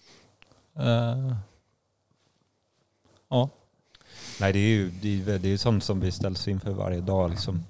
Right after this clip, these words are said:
Speaker 2: Beslut som ska tas utifrån, ska vi vara, ska vi ta besluten för att vi känner panik över någonting?
Speaker 1: Mm.
Speaker 2: Eller ska vi följa en, eh, positiv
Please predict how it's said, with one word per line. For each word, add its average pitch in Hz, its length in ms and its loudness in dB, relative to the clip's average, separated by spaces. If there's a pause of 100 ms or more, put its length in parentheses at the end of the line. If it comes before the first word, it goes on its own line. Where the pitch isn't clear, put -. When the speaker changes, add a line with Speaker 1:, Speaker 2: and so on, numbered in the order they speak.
(220)
Speaker 2:
Beslut 104 360 -4
som 104 120 -2
ska 104 140 -2
tas 98 300 2
utifrån, 95 460 2
ska - 160 0
vi 90 120 2
vara, 87 300 4 (460)
ska - 180 -6
vi 107 80 0
ta 110 160 2
besluten 104 500 2
för 104 160 2
att 95 180 0
vi 98 60 2
känner 101 480 4 (240)
panik 131 500 -2
över 90 200 0
någonting? 90 540 -2 (140)
Speaker 1:
Mm. 139 220 8 (120)
Speaker 2:
Eller 98 220 -2
ska - 160 -10
vi 95 160 0
följa 92 540 2
en, 85 260 0
eh, 85 200 -2 (1040)
positiv 107 680 2